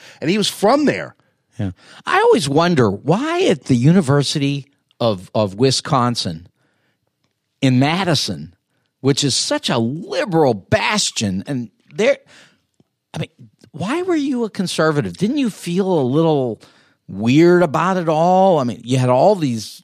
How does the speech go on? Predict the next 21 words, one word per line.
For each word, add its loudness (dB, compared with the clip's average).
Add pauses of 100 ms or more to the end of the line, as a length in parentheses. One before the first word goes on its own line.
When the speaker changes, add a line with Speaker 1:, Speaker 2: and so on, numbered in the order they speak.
Speaker 1:
Well, 2
you 4
know, 4
I, 2
I 2
w-, 2
right 2
before 2
I 4
went 4
up -4
to 2
Madison, 0
the, 0
the, -2
the -8
summer -2
of -2
nineteen -6
eighty, -10
I, -4